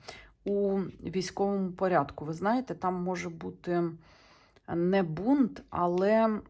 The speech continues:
м, а, побоювання, що знімуть з власті. Побоювання.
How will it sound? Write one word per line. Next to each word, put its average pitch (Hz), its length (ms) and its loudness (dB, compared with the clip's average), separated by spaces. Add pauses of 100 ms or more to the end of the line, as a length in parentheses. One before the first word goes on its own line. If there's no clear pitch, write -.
(120)
м, 180 680 -4 (1600)
а, 170 300 -2 (100)
побоювання, 208 1160 6 (580)
що - 440 0
знімуть 196 580 4
з 175 100 -6
власті. 160 640 2 (1120)
Побоювання. 165 960 6